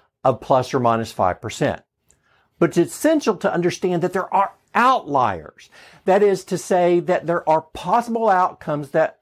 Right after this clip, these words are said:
lie far outside of that normal range.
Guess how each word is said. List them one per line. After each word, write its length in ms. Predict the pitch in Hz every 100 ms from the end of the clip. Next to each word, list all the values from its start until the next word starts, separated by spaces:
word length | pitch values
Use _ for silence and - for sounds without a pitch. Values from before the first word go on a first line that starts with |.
| -
lie 300 | 151 151 143
far 580 | - _ 220 226 247 247
outside 580 | 240 226 - 220 220
of 100 | 175
that 200 | 156 160
normal 380 | 165 170 175 165
range. 640 | 170 240 196 - _ -